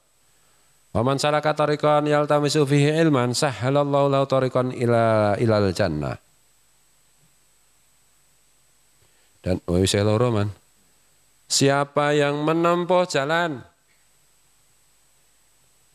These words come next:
dia tujuannya mencari ilmu, berangkat ngaji kalau sekarang. Menempuh jalan, melewati jalan.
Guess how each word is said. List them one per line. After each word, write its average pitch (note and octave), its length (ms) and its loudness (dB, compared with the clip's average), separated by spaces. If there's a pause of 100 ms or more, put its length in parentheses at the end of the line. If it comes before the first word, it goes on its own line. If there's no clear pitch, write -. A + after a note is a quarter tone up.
(480)
dia A#2 320 0
tujuannya B2+ 640 -2
mencari C#3+ 480 -2
ilmu, E3 560 -2
berangkat G#2+ 480 -2
ngaji C3+ 560 -6
kalau E2+ 160 -6
sekarang. F2 400 -4 (720)
Menempuh G#2+ 320 -2
jalan, G#2 560 -2 (560)
melewati A#2+ 480 -2
jalan. G#2+ 560 -4